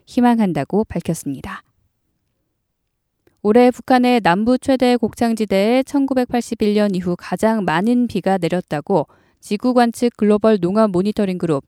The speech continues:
지오글램이 분석했습니다. 지오글램은 현지 시간 구 일 홈페이지에 공개한 보고서에서 올해 북의 식량 생산량이 연이은 폭우와 홍수로 예년보다 크게 줄어들 것이라며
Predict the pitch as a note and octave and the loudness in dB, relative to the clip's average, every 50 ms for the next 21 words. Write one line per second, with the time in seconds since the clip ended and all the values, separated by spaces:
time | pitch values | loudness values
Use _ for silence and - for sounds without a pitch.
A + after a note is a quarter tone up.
0 | _ _ - - - G#3+ A3+ A#3 G#3+ - F#3+ F3 D#3+ D#3+ E3 G3 A3 - - F3+ | _ _ -16 -6 0 2 2 2 4 2 0 0 0 -2 -2 -4 -4 -4 -4 -4
1 | F3+ - G3+ - - F3 - - - E3+ D3+ D3 - - C#3 C3 - _ _ _ | -4 -4 -4 -4 -6 -8 -8 -8 -8 -8 -8 -8 -6 -8 -8 -10 -12 _ _ _
2 | _ _ _ _ _ _ _ _ _ _ - A3+ A#3 A#3+ A3+ A#3+ A#3 A3+ A3+ A#3 | _ _ _ _ _ _ _ _ _ _ 0 2 2 2 2 2 2 0 0 0
3 | C4 C4+ C#4 D4 D4 C#4+ C#4+ C4+ - C4+ - A#3+ A#3+ A#3+ A#3+ - - G#3 G#3 G#3 | 0 0 0 0 0 0 -2 -4 -4 -4 -2 -2 0 -2 -2 -2 0 0 2 2
4 | A3 A#3 B3+ C4+ - C#4 C4+ B3+ A#3+ - A#3+ A3+ A3 - G3+ F#3+ F3+ F#3+ F#3+ F#3+ | 2 0 0 -2 -2 -2 -2 -2 -2 -2 -2 -2 -2 -2 -4 -4 -4 -2 -2 -2
5 | G3 F3+ F#3 F3 F3+ F#3 - E3 D#3 D3+ D3+ - A3 E3+ D3 - _ _ _ _ | -2 -4 -4 -4 -4 -4 -4 -4 -4 -4 -2 -2 -2 -2 -2 -6 _ _ _ _
6 | _ _ - G3 G#3+ A3+ A#3 A3+ A#3 - - G3+ G3+ A#3 A#3 A#3 - C4+ C4+ C4 | _ _ 0 2 4 4 4 4 2 0 -2 -2 2 2 2 2 0 0 0 0
7 | C4 C4 C4 - B3+ A#3+ A#3 - A#3 A3+ G#3+ G#3 F#3+ F3+ F#3+ A3 A3+ G3 - - | 0 0 -2 -2 -2 -4 -2 -2 -2 -2 -2 -2 -4 -2 -2 -2 -2 -2 -2 0
8 | D#3+ E3 F3+ G3+ A3+ A#3 B3 B3 B3 B3 - C4+ B3 - B3 A#3+ A#3+ A#3+ A#3 A#3 | 0 0 2 2 2 2 2 2 0 0 -2 -4 -4 -2 0 0 2 2 0 0
9 | A3 G#3 G3 - F#3+ F#3 - - - _ _ _ _ - F3 F3+ F#3 G3+ G#3 G3+ | -2 -4 -4 -4 -2 -2 -2 -2 -6 _ _ _ _ -4 -2 0 0 0 -2 -2
10 | F3+ F3 F3 G#3 A3+ - - - - A#3 A3+ - - - A3 A#3+ B3 A#3 A#3 A3+ | -2 -2 -2 -2 -2 -2 -4 -4 -2 -2 -2 -2 -2 0 2 2 2 2 2 0
11 | - - F3+ - - - D3+ D3 D3 D#3 E3 | 0 -4 -6 -6 -6 -8 -8 -6 -4 -4 -4